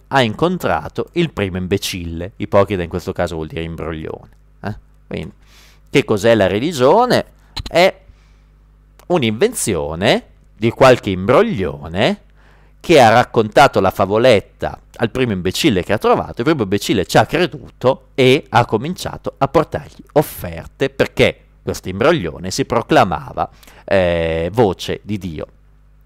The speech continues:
Oppure un'altra: "Le streghe hanno smesso di esistere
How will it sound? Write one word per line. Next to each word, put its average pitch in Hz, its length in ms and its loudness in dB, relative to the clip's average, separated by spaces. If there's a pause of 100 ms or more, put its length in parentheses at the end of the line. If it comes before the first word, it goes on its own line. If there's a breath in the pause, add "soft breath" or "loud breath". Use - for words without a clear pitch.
(480)
Oppure 156 400 0
un'altra: 113 580 0 (460 loud breath)
"Le 95 160 -4
streghe 127 680 0
hanno 90 280 -6
smesso 98 400 -6
di 82 140 -6
esistere 98 560 -8